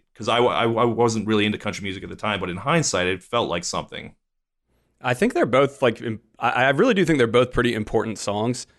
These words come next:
Speaker 2: Like, Dirt Road Anthem may have been a little more low-key important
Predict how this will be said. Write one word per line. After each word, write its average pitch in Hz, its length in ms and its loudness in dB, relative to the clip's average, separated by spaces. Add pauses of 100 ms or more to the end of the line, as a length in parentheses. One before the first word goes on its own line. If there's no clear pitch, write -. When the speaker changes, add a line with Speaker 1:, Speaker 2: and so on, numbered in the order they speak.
(540)
Speaker 2:
Like, 113 280 0 (140)
Dirt 156 200 4
Road 196 220 4
Anthem 127 360 2
may 110 120 4
have 110 160 0
been 113 140 2
a 113 60 0
little 110 220 -2
more 110 380 0
low-key 107 640 2
important 131 560 2